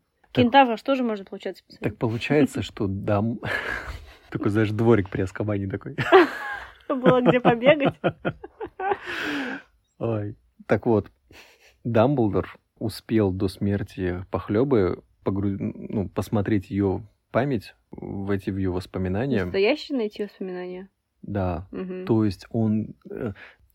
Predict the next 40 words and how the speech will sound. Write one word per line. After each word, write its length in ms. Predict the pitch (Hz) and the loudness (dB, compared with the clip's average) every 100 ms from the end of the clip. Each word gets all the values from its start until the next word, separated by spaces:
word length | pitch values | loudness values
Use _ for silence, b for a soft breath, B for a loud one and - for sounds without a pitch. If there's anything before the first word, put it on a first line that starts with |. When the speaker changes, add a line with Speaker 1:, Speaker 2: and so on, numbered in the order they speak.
| _ | _
Speaker 1:
мы 120 | 131 | 0
говорим 260 | 117 110 113 | 2 2 2
сейчас 300 | - 101 - | 0 -4 -2
не 140 | 110 104 | -2 -2
про 380 | - - 95 90 | -2 -4 -2 -2
Волан-де-Морта, 720 | 95 127 160 117 104 90 - | 0 0 0 0 -2 -2 -6
а 40 | |
про 160 | - - | -8 -8
Тома 320 | - 120 117 | -2 0 2
Реддла. 440 | 104 92 87 - - | 0 0 -2 -6 -10
Speaker 2:
Мгм. 400 | - 202 190 190 208 b b _ | -8 -6 -6 -10 -12 b b _
Speaker 1:
То 100 | - | -6
есть 140 | 185 - | -6 -6
ещё 1000 | 120 107 104 - 117 107 107 104 95 98 - | -4 0 0 0 0 2 2 2 2 0 -4
он, 480 | 107 104 101 - - | -2 0 -2 -4 -8
э, 640 | - 98 95 92 95 - | -6 -2 -2 -2 -4 -4
обыкновенный 540 | 95 - - 104 123 117 | -4 -4 -2 0 2 2
наёмный 260 | 101 107 110 | 2 0 0
работник. 540 | 113 120 92 - - - b | 0 2 0 -2 -12 -12 b
Speaker 2:
Он 100 | 196 | -6
уже 140 | 196 185 | -6 -2
тогда 420 | 208 196 202 269 | -2 2 6 6
умел 300 | 247 208 226 | 6 4 0
изменять 460 | - 190 196 196 - | -2 -4 -4 -4 -8
воспоминания. 640 | - 196 185 175 170 175 - _ | -10 -6 -4 -6 -6 -10 -16 _
Так 100 | 202 | -4
потому 200 | 247 254 302 | 0 2 2
что 120 | 339 | 4
у 40 | |
него 180 | 339 359 | 6 6
это 120 | 320 | 6
было 180 | 311 349 | 8 6
в 40 | 311 | 6
Speaker 1:
А, 40 | |
а, 140 | 349 320 | 10 10
Speaker 2:
крови. 420 | 294 262 262 220 | 10 6 6 6
Speaker 1:
а 20 | |
я 180 | 117 113 | 4 2
хочу 240 | 127 131 123 | 2 -6 -8
сказать, 260 | - 110 | -6 -4